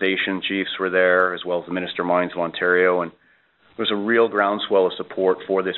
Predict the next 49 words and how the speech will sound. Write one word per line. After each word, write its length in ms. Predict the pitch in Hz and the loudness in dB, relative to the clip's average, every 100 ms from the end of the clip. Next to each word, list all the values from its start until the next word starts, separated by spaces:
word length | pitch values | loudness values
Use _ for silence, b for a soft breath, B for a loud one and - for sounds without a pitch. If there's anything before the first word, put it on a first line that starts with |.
| - | -2
project. 480 | 92 87 87 85 - | 4 4 4 -4 -6
It's 100 | - | -6
been 120 | 98 | -2
a 60 | |
long 280 | 95 101 101 | 2 4 2
time 240 | 101 95 92 | 2 0 0
coming. 360 | 90 92 90 | 0 0 0
I 40 | 87 | -4
think 140 | 90 | -6
it's 100 | 87 | -8
a 140 | - | -4
project 380 | - 95 92 92 | 4 4 4 -2
that's 160 | - - | -8 -6
been 140 | 98 | -2
on 140 | 90 87 | 0 0
the 80 | |
radar 360 | 87 87 90 90 - | 0 2 4 2 0
for 120 | 87 | -6
this 220 | 87 - | -6 -8
region 380 | 87 85 90 85 _ b b b - | -10 -6 -6 -8 _ b b b -10
for 100 | 95 | -2
many 240 | 95 98 | 0 0
years, 400 | 95 90 90 87 | 0 0 0 0
and 80 | 87 | -4
it's 160 | 85 - | -8 -6
really 220 | 95 92 | -4 0
not 200 | 90 92 | 2 2
had 200 | 98 92 | 2 2
a, 200 | 87 - - | 2 -2 -12
um, 400 | - 80 80 - - | -8 -6 -6 -10 -14
a 80 | |
quick 220 | - - 113 - | -8 -6 -4 0
start 360 | 95 95 101 | 2 2 0
or 80 | 87 | -6
ramp 280 | 87 87 90 | -12 -4 2
up 140 | 92 | 2
until 380 | 90 - 95 90 | 0 -6 -2 -2
basically 420 | - 92 107 90 | 0 -2 -2 -6
this 180 | 90 92 | -4 0
April 420 | 92 92 95 87 | 0 0 0 0
when 160 | 87 85 | -2 -6
the 80 | 85 | -8
two 100 | - | -10
new 160 | 82 92 | -8 -6
partners 400 | - 87 80 85 | 0 0 0 -8
came 160 | - 87 | -8 -8
into 120 | 85 | -10
place. 320 | - 90 90 - | -4 -2 -2 -2
And 120 | 87 | -10